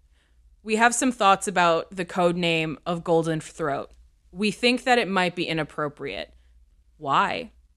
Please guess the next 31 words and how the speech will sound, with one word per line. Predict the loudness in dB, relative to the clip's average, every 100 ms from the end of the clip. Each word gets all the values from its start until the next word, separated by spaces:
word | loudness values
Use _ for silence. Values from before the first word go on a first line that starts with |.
| _ _ _
She's | -6 -4
a | -4
perfect | -8 -10 -8 -10 -12
singer. | -10 -8 -6 -8
Why | -4 0 2
would | 0 -2
this | -6
be | -6 -8
a | -6
problem?" | -4 -4 -4 -10 -16 -20 _ _ _ _ _ _ -20 -20 -12
"Kenny, | -2 0 0
you | 0 0
know, | 2 4 2
like, | 4 2 2 -8 -20 -20 -20 -20 -20 -20 -18 -18 -8
it | -8 -2
could | 2 4
mean | 6 4
other | 4 2
things. | 0 -2 -2
Why | -2 4 6
would | 6
a | 0
child | 0 0 0 0
know | -2
what | 0
that | 0 -2
means? | -2 -6 -2
Why | 0
would | 0 0
a |
twelve-year-old | -4 0 0 0 -2 -2 -4